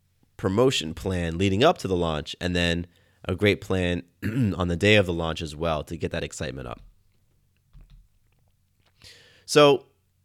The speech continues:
and, you know, at this point, you got your show rocking and rolling, and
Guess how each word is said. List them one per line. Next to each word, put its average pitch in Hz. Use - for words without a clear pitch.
and, 127
you 131
know, 127
at 123
this 151
point, 147
you 127
got 123
your 127
show 131
rocking 123
and 113
rolling, 120
and 101